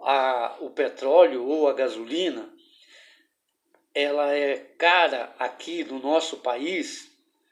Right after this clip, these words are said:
mas em outros países ela é um pouquinho mais cara, ou mesmo preço que no país chamado Brasil,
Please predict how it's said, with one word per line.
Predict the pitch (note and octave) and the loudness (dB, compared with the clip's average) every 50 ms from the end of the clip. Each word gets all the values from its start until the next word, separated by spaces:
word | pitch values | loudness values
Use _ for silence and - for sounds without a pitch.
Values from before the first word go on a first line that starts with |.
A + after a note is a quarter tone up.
| _ _ _ - | _ _ _ -4
mas | C#3+ E3+ F3+ E3 E3+ | -2 -2 -2 -2 -2
em | E3+ | -2
outros | D#3 D#3+ D#3+ D#3+ - - | -2 -2 -2 -4 -8 -8
países | - - C#3 B2+ B2+ C#3 D3 C#3+ B2+ - G#2 G2+ G2 - - - _ _ - - - - - - _ - | -4 -2 -2 0 0 -2 -2 -4 -4 -6 -12 -16 -18 -18 -20 -20 _ _ -20 -20 -20 -20 -20 -20 _ -4
ela | C3+ C#3 D3+ D3+ D3 C#3+ C#3+ | 0 2 4 6 6 6 6
é | C#3+ C#3+ C#3+ C#3+ C#3+ - - - _ _ _ _ _ _ _ _ _ _ _ _ _ _ - | 6 6 4 4 2 0 -6 -20 _ _ _ _ _ _ _ _ _ _ _ _ _ _ -18
um | F#3+ F#3+ | -16 -4
pouquinho | - G#3+ G#3+ G#3+ - - - B3+ D4 D4 C#4 B3 G#3 | 0 0 0 0 -2 -6 -6 -4 -2 -2 -2 -2 -2
mais | G3 F#3+ E3+ D3+ - | 0 0 0 -2 -2
cara, | - - F3 F3+ F3 D#3+ C3+ B2+ A2+ - - - _ | 0 4 6 6 8 6 6 4 -2 -6 -10 -16 _
ou | - G3+ G3+ G3 F3+ | -2 0 0 2 4
mesmo | F#3 F#3 F3+ D3+ D#3+ D3+ - | 4 4 4 4 0 -8 -8
preço | - E3+ D#3 D3+ - - - | -4 -4 -4 -4 -4 -8 -14
que | - - C3 | -16 -14 -10
no | C#3 C#3+ C3+ | -10 -8 -4
país | C#3 C#3+ C3 C3+ C#3 C3+ C3 A#2 - - - - _ _ _ _ | -2 -2 -2 0 -2 -4 -6 -8 -10 -14 -18 -20 _ _ _ _
chamado | - - C#3 B2 A#2+ B2+ B2 A#2 A#2 | -10 -8 -6 -6 -4 -6 -6 -6 -6
Brasil, | A2+ C3+ D3+ C#3+ B2+ A2 - E3 G3 G#3+ G3+ C#3+ A2 - - | -2 2 2 2 2 0 -4 -4 -2 -2 -2 -2 -4 -8 -16